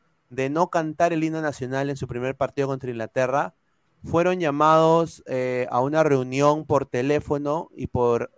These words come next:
FaceTime, dice, con el cuerpo de la Guardia Revolucionaria de Irán, la C G R I, u-, ¿no?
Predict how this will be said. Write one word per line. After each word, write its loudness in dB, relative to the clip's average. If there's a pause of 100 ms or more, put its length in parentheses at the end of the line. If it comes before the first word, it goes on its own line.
(220)
FaceTime, 0
dice, -6
con -6
el -8
cuerpo 0
de -2
la -2
Guardia 2
Revolucionaria -2
de -4
Irán, 0 (420)
la -4
C 2
G -6
R 4
I, 2 (560)
u-, -14
¿no? -2